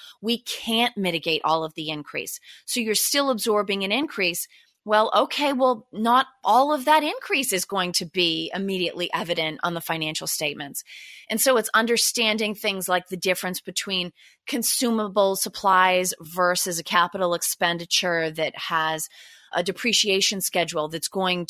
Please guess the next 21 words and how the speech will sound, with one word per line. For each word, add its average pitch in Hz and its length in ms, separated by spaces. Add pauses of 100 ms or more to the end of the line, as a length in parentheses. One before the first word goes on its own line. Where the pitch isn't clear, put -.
to 170 240
affect 156 400
how 180 200
the 175 120
company 160 640 (360)
recognizes 185 960
the 165 140
acquisition 185 580
of 175 80
that 160 220
asset, 156 400
as 185 120
well 170 280
as 185 100
the 185 100
savings 160 480
that 165 120
go 160 160
along 156 280
with 220 220
it. 160 180